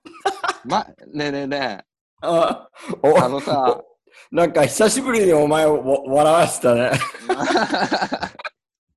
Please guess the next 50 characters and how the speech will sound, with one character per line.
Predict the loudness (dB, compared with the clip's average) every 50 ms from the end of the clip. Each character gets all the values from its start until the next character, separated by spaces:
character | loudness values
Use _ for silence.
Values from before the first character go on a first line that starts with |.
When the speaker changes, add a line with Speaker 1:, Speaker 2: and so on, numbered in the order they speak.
| _ _ _ _ _ _ _ _ _ _ _ _ _ _ _ _ _ _ _ _
Speaker 1:
あ | -6 -6
れ | -6 -4
さ。 | -2 0 0 0 0 0 0 -2 -2 -4 _ _ _ _ _ _ _ _ -8
Speaker 2:
う | -6
ん。 | -4 -4 -4 -4 -6 -8 -12 -18 _ _ _ _ _ _ _ _ _ _ -12 -8
Speaker 1:
マ | -6 -6 -6
イ | -6 -6
ク | -6 -8
に | -6 -8 -8 -10 -12 -14 -16 -18 _ _
「へ | -4 0 0 0 0
こ | 0 0 -2
い | -2
て | 0 0
よ」 | 0 0 0
っ | -2
て | _ -6
言 | -6 -4
っ |
た | -4 -4 -2
じ | -2
ゃ | -2
ん、 | -2
俺。 | -2 0 0 -2 -2 -4 -8 _ _ _ _ _ _
Speaker 2:
あ | -2 0
あ。 | 0 0 -2 -4 -8 -14 _ _ _ _ _ _ _ _ _ _ _ _ _
Speaker 1:
普 | -4 -4 -4
通 | -4 -2 -2 0 0 2
だ | 0 0
っ | -2 _
た | -2 -2 -2
ら | -2
ね、 | -2 -4 -6 -8 -8 _ -6
多 | -4
分 | -2 -2
俺 | 0 0 0
が | 2 2 2 2 2 0 -2 -6 -8 -8
お | -6
前 | -4 -6 -6 -6
に | -6 -8 -8 -8 -10 -8 -6
マ | -2 -2 -2
イ | -2 -2
ク | -4 -6
に | -6 -6 -6 -4
へ、 | -4 -4 -4 -6 -6
お | -6 -8
尻、 | -6 -6 -4 -4 -4 -4 -4 -4 -6 -8 -8 -8
あ | -6 -6
の、 | -4 -6 -6 -8 -6
あ | -4 -4 -2
の、 | -2 -2 -4 -4 -4 -4 -4 -6 -8 -10